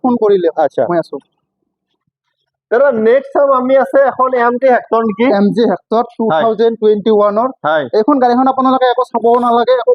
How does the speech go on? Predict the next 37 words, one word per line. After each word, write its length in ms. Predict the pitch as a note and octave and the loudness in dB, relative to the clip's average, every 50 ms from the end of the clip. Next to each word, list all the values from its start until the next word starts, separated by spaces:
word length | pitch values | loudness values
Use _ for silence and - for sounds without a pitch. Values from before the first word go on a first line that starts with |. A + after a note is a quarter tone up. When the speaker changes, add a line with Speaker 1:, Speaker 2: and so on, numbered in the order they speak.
| - | 2
Speaker 1:
কৰিবও 300 | A3 A3 A3 G#3 A3 A3+ A3+ | 2 0 2 2 2 0 0
নালাগে। 340 | A3 A3 A3 G#3+ G3+ A#3 C#4 D4 - _ C3+ | 0 0 0 0 0 0 -2 -2 -4 _ -6
Speaker 2:
হয়। 180 | D3 D#3 C#3+ A#2+ - F#3+ | -4 -2 -4 -4 -2 -2
Speaker 1:
এইখন 360 | G3 F#3+ - - B3 B3+ C4 C4 C#4 C4+ C4 - | -2 -2 -2 -2 -2 0 0 0 0 -2 -2 -2
টু 80 | A#3+ A#3+ | -2 0
থাউজেণ্ড 260 | A3+ B3 A#3+ C4 B3+ A3 | 0 0 0 0 -2 0
টুৱেণ্টি 260 | B3 A#3+ A#3+ A3+ C4 | 0 0 0 0 0
ওৱানৰ 320 | B3+ B3 A#3+ A#3 A#3+ B3 A#3+ | 0 0 0 0 0 0 0
গাড়ী, 140 | B3 B3 C4 B3+ A3+ | 2 2 2 2 0
ৰানিং 200 | G3 F#3+ G#3+ A#3 A#3 | -2 -2 -2 -2 -2
আছে 160 | A3+ - B3 A#3+ | -2 0 0 0
আপোনাৰ 280 | A#3+ A#3+ A#3 A#3+ B3 B3 - G#3 G3+ | 0 0 -2 -2 -2 -2 -2 -4 -2
এক 60 | - G#3+ | -2 0
লাখ 140 | A#3 A3+ F#3 - | -2 -2 -2 -2
বাৰ 120 | F#3 F3 F#3+ | -2 0 2
হাজাৰ, 300 | G#3 G3+ F3 D#3+ G#3+ A#3+ A#3 - | 0 0 0 0 -2 -2 -2 -2
জেনুইন 320 | F3+ F3+ F#3+ G#3 A3 A3 | -2 -2 0 0 -2 -2
চলা 240 | - - G#3+ G#3+ A3 | -2 0 0 0 0
গাড়ী। 200 | G#3 G#3 G#3+ B3+ C#4 - _ _ - | 0 0 -2 -2 -6 -10 _ _ -4
Speaker 2:
হয়। 180 | D3 D3+ C3+ A#2 - | -2 -2 -2 -2 -4
Speaker 1:
আৰু 120 | - - - - A3 | -4 -4 -2 0 0
এম 100 | G#3+ G#3+ G3+ | 0 0 0
জিৰ 140 | G3+ B3+ A#3+ | 0 0 0
কথা 220 | A#3+ A#3+ - B3 A#3+ | -2 -2 -2 -4 -2
বিশেষ 260 | G3 G3 G#3+ A#3 A3+ - | -2 0 -2 -2 -2 -4
ক'ব 140 | - G#3+ G3 A3+ A3+ | -4 -4 -2 -2 -2
নালাগে। 360 | A3+ A3 G#3+ G3 E3 D#3 D#3 | 0 0 0 0 0 -2 -4
Speaker 2:
হয়, 160 | - - D3+ | -4 -6 -4
Speaker 1:
যিবিলাকে 440 | - D3+ D#3+ G#3 A3 - D3 A#3+ B3+ | -2 -2 0 0 0 0 0 0 0
Speaker 2:
হয়। 440 | C4 C4 - _ _ _ _ - G3+ | 0 0 -4 _ _ _ _ -4 -4
Speaker 1:
এম 80 | G3+ G#3+ | -2 0
জি 100 | G3+ B3 | -2 -2
চলাইছে 340 | G#3 A#3+ A#3+ B3+ A#3 G#3+ C4 B3+ | 0 0 0 0 2 0 0 0
তেখেতসকলে 500 | B3 A3+ A3 A#3 - A#3+ G#3 A3+ B3 A3+ | 0 -2 -2 -2 -2 -2 0 0 0 0
জানে 220 | G3 G3 F#3 G3 A3 | 0 -2 0 0 2
এইখনৰ 360 | A#3 G#3+ A3 A3 G#3+ G#3+ G#3+ | 2 0 0 0 -2 -2 -2
বিষয়ে। 300 | G#3+ G#3+ - A3+ G#3 A#3 | -2 -2 -2 0 0 0